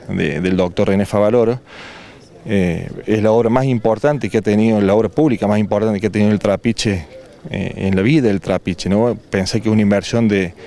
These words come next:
más de sesenta y un millones de pesos, ¿no? Un hospital regional que va, va a abarcar no solamente los servicios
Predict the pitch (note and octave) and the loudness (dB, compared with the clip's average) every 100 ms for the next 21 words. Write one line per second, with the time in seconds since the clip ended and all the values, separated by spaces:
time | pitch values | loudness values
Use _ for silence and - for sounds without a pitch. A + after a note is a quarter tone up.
0 | - - - - - - - - A#2 A2+ | -20 -20 -20 -20 -20 -20 -16 -4 -2 0
1 | G#2 G#2 - G#2 G#2 B2 A#2 G#2+ A#2+ A2 | 0 -2 0 0 2 2 2 2 2 0
2 | G#2 G#2+ - F#2 G#2 A#2+ - - - - | 0 -2 -4 -4 -4 -4 -16 -20 -20 -20
3 | - - G#2+ G2 - G2+ A2+ A#2 A#2 A2+ | -20 -6 -2 0 0 0 0 2 2 2
4 | D3 D3 A2+ A2 - A2 A2 A2 G2+ - | 0 2 2 2 -2 0 2 2 0 0
5 | A#2 A2 F2+ - - A#2+ A2 A2+ A2 A#2 | 0 -2 -8 -18 -4 -2 0 0 2 2
6 | A2 A2 A2+ G#2 A2+ A2 A#2 | 0 0 2 2 0 0 -2